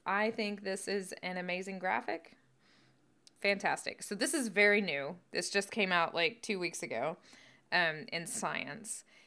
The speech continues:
And what it is about is talking about these little pelagic crustaceans.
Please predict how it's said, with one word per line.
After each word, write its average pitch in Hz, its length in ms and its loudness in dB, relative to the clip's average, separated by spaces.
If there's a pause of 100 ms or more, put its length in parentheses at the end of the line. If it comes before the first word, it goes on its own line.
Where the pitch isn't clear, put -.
(200)
And 175 420 4
what 208 240 0
it 359 100 0
is 359 160 -2
about 151 640 2 (320)
is 175 580 0 (120)
talking 233 360 0
about 156 680 -2 (760)
these 202 180 0
little 196 240 4 (100)
pelagic 190 640 2
crustaceans. - 920 -4